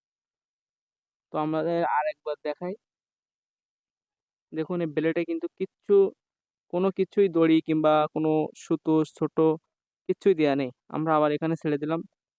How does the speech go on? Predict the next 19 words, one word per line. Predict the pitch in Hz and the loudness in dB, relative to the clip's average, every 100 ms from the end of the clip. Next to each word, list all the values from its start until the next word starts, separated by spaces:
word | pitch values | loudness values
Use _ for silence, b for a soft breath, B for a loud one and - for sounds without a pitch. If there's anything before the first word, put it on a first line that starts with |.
| _ - | _ -6
আমরা | 156 151 | 0 2
এভাবে | 160 165 160 | 4 2 0
ছেড়ে | 165 156 | 0 0
দিই | 160 180 _ _ _ - | -2 -4 _ _ _ -10
কিংবা | 151 156 139 | -6 -4 2
যেভাবেই | 170 196 202 151 | 4 4 4 2
দিই | 147 143 | -2 -2
না | 147 | -6
কেন, | 151 180 _ _ _ _ _ _ - | -8 -8 _ _ _ _ _ _ -14
ঘুরে | 143 147 147 | -4 -2 0
কিন্তু | 151 156 165 | -2 0 0
আমাদের | 156 160 - | 0 -2 -2
সেই | 151 165 _ _ _ - | -2 -4 _ _ _ -10
উত্তর | 151 - 143 | -8 -4 -2
দক্ষিণ | 151 - 160 | -2 -2 -2
দিকেই | 160 170 160 - _ _ _ _ | 2 2 0 -6 _ _ _ _
চলে | 156 143 | 2 4
যাবে | 143 135 | 4 2
ব্লেড। | 139 160 | 2 0